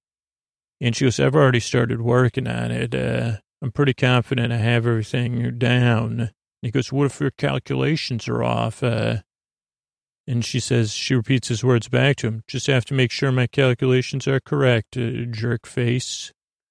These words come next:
And he says, "Okay." So they do it.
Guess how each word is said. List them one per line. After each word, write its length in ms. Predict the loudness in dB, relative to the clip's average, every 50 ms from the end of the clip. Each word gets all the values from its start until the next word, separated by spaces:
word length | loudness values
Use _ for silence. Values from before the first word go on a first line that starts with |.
| _ _ _ _ _ _ _ _ _ _ _ _ _ _ _ -4
And 280 | -2 0 2 2 2
he 80 | 0 0
says, 320 | -2 -2 -2 -4 -2 0
"Okay." 720 | 0 0 0 -2 -4 -4 -4 -2 -2 -2 -2 -2 -4 -6 -10 _ _ _ _ _ _ _ _ _ _ _ _ _ _ _ _
So 500 | _ -4 -2 0 0 2 2 0 0 0
they 160 | 0 0 0 0
do 320 | 2 2 4 6 6 6
it. 240 | 4 4 2 0